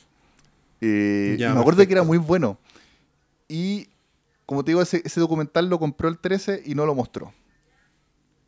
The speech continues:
Speaker 1: ¿Cachai? Entonces, de
Speaker 2: Qué
Speaker 1: repente,
Speaker 2: cuático,
Speaker 1: estos weones
Speaker 2: weón.
Speaker 1: hacen esa weá, weón, como que comp-, compran documentales o weas que se
Speaker 2: Para
Speaker 1: han
Speaker 2: que
Speaker 1: ganado
Speaker 2: no
Speaker 1: fondo y toda la weá para no mostrarlo,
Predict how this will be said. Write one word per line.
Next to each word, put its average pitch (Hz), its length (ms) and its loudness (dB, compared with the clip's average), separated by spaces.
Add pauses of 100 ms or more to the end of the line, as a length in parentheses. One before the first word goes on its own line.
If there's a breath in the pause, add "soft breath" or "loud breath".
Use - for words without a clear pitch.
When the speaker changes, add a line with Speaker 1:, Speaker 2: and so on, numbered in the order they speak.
(280)
Speaker 1:
¿Cachai? 143 280 -8
Entonces, 147 260 -8
de 156 60 -2
Speaker 2:
Qué 151 40 -2
Speaker 1:
repente, 170 320 -4
Speaker 2:
cuático, 160 200 -6
Speaker 1:
estos 156 220 -4
weones 185 260 2
Speaker 2:
weón. 185 120 -2
Speaker 1:
hacen 202 220 0
esa 202 180 0
weá, 180 240 -2
weón, 147 220 -4
como 147 220 -2
que 139 80 0
comp-, 160 420 -4
compran 175 380 -2
documentales 175 800 -2
o 175 100 -4
weas 165 380 0
que 175 120 -12
se 151 60 0
Speaker 2:
Para - 60 2
Speaker 1:
han 135 40 0
Speaker 2:
que 143 60 2
Speaker 1:
ganado 139 480 4
Speaker 2:
no - 60 0
Speaker 1:
fondo 151 400 4
y 156 40 0
toda 160 140 4
la 160 100 4
weá 185 220 2 (100)
para 147 120 4
no 147 60 0
mostrarlo, 156 580 -2